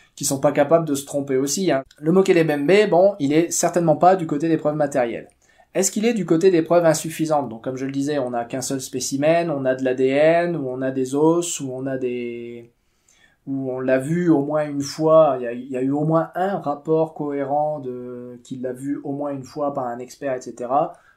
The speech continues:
Ça, c'est jamais arrivé avec le Mokele Mbembe. C'est pas, il s'a-, il s'agit pas seulement de voir, voilà, ou d'entrevoir.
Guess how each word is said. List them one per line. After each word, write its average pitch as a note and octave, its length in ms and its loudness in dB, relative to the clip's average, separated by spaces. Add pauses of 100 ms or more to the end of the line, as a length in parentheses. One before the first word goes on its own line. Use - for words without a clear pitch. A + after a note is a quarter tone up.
(300)
Ça, F3 300 4
c'est D#3 180 -2
jamais C#3+ 220 2
arrivé C#3+ 320 2
avec C#3+ 260 2
le C3 80 -4
Mokele C3+ 340 -4
Mbembe. B2+ 320 -4
C'est A#2+ 140 -16
pas, B2+ 160 -6 (100)
il C#3 80 -10
s'a-, D#3 200 -2
il D#3+ 120 -6
s'agit F3+ 280 0
pas A3+ 180 4
seulement D#3+ 520 0
de C3 120 -2
voir, B2 600 0 (180)
voilà, C3 400 -8
ou B2 40 -16
d'entrevoir. C#3 720 -2